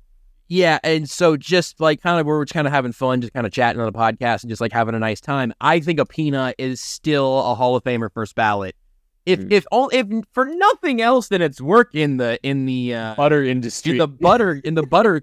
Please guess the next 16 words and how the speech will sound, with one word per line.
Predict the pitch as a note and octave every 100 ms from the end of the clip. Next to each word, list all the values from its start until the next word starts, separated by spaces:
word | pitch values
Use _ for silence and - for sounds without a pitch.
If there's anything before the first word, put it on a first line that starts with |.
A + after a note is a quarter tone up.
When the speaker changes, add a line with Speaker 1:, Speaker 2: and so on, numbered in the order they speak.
| -
Speaker 1:
<laughs> | _
camp. | D3+ A2+ - _
Yeah, | B2 F3 C#3+ F#2+ F#2+
I | C#3+
mean | E3 D#3 D3 C3 - -
Speaker 2:
Its | - -
contributions | G3 G3 F#3 E3+ F3 G#3 E3+ -
to | D#3
types | D3+ D3 C#3 -
of | C3 G#2+
butter. | A2+ D2 C#2+ G#3 _ _ -
Speaker 1:
Yeah, | G3 G#3+ C#3 A2
it's, | D3 D#3 -
I | E3+
mean, | E3+ E3+ D#3+ D3 _ _ _ _ _
I, | D3+